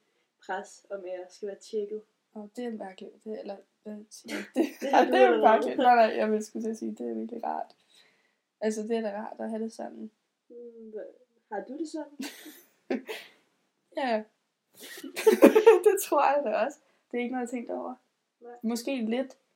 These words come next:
Speaker 2: Sådan noget med sådan, jeg er virkelig dårlig til at, jeg, jeg skulle have ring-, jeg skulle have ringet til min tandlæge
Speaker 1: Nå,
Speaker 2: i
Speaker 1: åh,
Speaker 2: så mange måneder,
Speaker 1: okay.
Speaker 2: og sådan ringe til lægen, og sådan.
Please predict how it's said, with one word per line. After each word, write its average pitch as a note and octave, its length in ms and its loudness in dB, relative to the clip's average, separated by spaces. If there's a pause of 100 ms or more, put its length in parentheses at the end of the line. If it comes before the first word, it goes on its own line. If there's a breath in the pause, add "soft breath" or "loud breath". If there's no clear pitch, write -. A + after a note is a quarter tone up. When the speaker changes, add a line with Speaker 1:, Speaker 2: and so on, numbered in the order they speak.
(140)
Speaker 2:
Sådan - 220 -8
noget A#3+ 40 -4
med A#3+ 140 -8
sådan, A3+ 340 -10
jeg G#3+ 80 0
er G#3+ 60 -2
virkelig A#3 240 -6
dårlig G#3+ 260 -2
til A3 140 -4
at, - 400 -8 (160)
jeg, A3 100 -4 (140)
jeg A3 120 -8
skulle A3 200 -6
have G#3+ 120 -4
ring-, G#3+ 100 -14
jeg G#3 140 -10
skulle G#3+ 200 -10
have G#3+ 100 -8
ringet G#3+ 220 -6
til A#3 100 -16
min G3+ 100 -8
tandlæge A#3+ 460 -2
Speaker 1:
Nå, A#3 120 -2
Speaker 2:
i A3+ 60 -6
Speaker 1:
åh, A3 60 0
Speaker 2:
så A3+ 480 -2
mange G3 220 -10
måneder, G3 280 -6
Speaker 1:
okay. - 120 -6
Speaker 2:
og G#3 60 -4
sådan G#3+ 200 -4
ringe G#3+ 220 -4
til A3 160 -6
lægen, G#3+ 520 -4
og G#3+ 120 -12
sådan. G3+ 320 -10